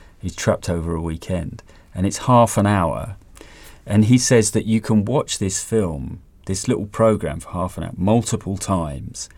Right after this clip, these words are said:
and you cannot avoid the sense of suspense that it builds up, even though you know the way that this is gonna turn out. So there's this idea that, you know, it's incredibly powerful when we start to live our lives through the sense of suspense that these media are able to build up within us.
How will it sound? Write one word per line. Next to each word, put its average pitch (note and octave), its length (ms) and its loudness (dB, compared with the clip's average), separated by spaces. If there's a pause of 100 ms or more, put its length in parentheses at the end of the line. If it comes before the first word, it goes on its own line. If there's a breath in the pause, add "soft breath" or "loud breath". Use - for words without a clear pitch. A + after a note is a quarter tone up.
(360 loud breath)
and F#2+ 240 2
you G2+ 120 2
cannot G#2+ 540 -2
avoid F2+ 460 -4
the F2 80 -8
sense F2+ 340 -4
of D#2 100 -8
suspense - 920 -4 (340 loud breath)
that G2 120 0
it - 180 -4
builds G2 360 4
up, F2+ 300 0
even B2 400 8
though A2 160 8
you G#2+ 260 6
know G2 680 6 (400 loud breath)
the G2+ 100 2
way G2+ 240 6
that G2 200 -2
this - 180 -2
is F#2+ 100 -2
gonna E2+ 220 2
turn F2 280 -2
out. - 300 -4 (640 loud breath)
So A#2+ 220 4
there's B2 200 4
this C3 180 -2
idea G#2+ 480 6
that, F#2+ 240 -2 (180)
you A2 80 0
know, E2+ 220 0
it's A2 260 -4
incredibly A2+ 720 0
powerful F#2+ 580 -2
when E2+ 120 -2
we F2+ 80 0
start G#2 500 0
to G#2 120 -2
live F#2+ 260 0
our E2 160 0
lives F2+ 480 -2
through D#2+ 140 -6
the E2 80 -8
sense - 360 -4
of D#2 100 -12
suspense - 640 -6
that - 180 -12
these E2+ 200 -8
media E2+ 320 -4
are D#2+ 120 -4
able D#2+ 180 -6
to - 140 -14
build D#2+ 240 -6
up D2 180 -6
within F2 240 -6
us. - 320 -14